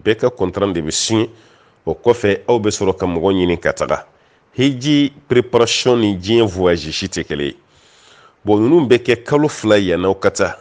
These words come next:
a dɔgɔmani kalo kelen yann'aw ka taa. Ɛ, mais fɛn min tɔ tora panko kelen ni ɲɛ waa wa ye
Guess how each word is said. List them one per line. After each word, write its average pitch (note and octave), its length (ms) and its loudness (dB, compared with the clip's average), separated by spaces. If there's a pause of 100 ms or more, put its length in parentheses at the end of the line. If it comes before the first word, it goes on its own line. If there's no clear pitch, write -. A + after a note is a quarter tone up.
(140)
a F#2+ 60 -2
dɔgɔmani A2 640 2
kalo C#3+ 240 2
kelen C3+ 380 0
yann'aw E2 260 0
ka D2+ 100 -4
taa. - 200 -10 (1000)
Ɛ, B2 80 2
mais C3 100 2
fɛn D3+ 180 2
min D3 160 2
tɔ B2 220 2
tora A2+ 320 4
panko B2 320 0
kelen B2 240 -2
ni B2 220 0
ɲɛ B2 120 6
waa B2 140 6
wa B2 160 4
ye F2+ 140 -6